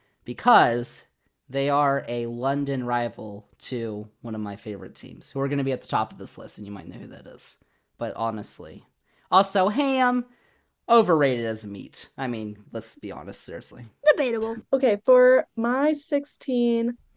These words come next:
Speaker 3: I'm gonna go with Leicester.
Speaker 1: What?
Speaker 3: I just don't really like Jamie Vardy.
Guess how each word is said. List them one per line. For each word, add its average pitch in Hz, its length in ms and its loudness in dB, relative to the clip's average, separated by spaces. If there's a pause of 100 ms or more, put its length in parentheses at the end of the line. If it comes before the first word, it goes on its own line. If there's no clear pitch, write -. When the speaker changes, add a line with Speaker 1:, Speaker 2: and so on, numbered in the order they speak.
(160)
Speaker 3:
I'm 214 140 4
gonna 240 160 8
go 233 180 10
with 220 240 4 (180)
Leicester. 190 840 0 (380)
Speaker 1:
What? 302 180 -16 (540)
Speaker 3:
I 294 120 4
just 320 320 -2
don't 247 280 2
really 226 280 2
like 202 400 4 (760)
Jamie 214 560 -4
Vardy. 185 400 0